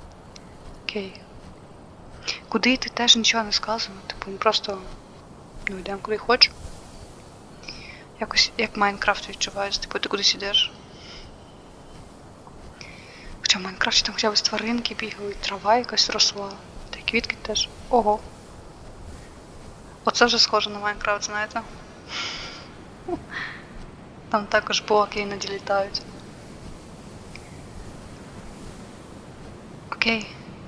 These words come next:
Ой, ми падаємо. Це треба чи не треба так?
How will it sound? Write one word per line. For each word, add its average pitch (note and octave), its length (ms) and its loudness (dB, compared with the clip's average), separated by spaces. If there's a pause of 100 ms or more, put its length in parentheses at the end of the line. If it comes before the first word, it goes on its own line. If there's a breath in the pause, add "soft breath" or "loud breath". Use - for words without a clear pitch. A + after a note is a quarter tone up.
(600)
Ой, A#3 260 10 (680)
ми G#3 180 -2
падаємо. G3 460 8 (2500)
Це - 140 0
треба G3+ 320 6
чи - 120 6
не G3 140 -6
треба G3+ 300 -2
так? - 260 -8